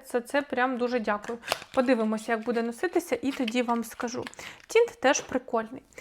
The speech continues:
І це був мій весь макіяж. Вам всім безмежно вдячна за перегляд. Надіюся, ви знайшли для себе цікаві продукти. Якщо щось ви з цього пробували, обов'язково пишіть в коментарях.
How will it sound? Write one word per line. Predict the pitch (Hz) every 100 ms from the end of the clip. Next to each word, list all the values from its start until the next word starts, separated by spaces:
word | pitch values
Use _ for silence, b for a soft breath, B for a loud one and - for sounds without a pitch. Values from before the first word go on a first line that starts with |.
| B B
І | 269
це | 370
був | 330 311 320 294 262 254
мій | 269 262 -
весь | 240 247 233
макіяж. | 233 233 - 320 381 -
Вам | 240
всім | 226 - 233
безмежно | 240 240 254 233 226
вдячна | 233 240 - 233
за | 233 254
перегляд. | 254 233 233 254 -
Надіюся, | 226 220 247 -
ви | 226 233
знайшли | 233 233 - 220
для | 214
себе | 208 240 220 226
цікаві | - - 220 220
продукти. | 214 - 262 269 - - B B -
Якщо | 233 254
щось | 240 254 240
ви | 233
з |
цього | 226 226 220
пробували, | 247 226 233 233
обов'язково | - 262 233 226 226 - 226 220
пишіть | 214 240 226
в |
коментарях. | 233 220 220 247 269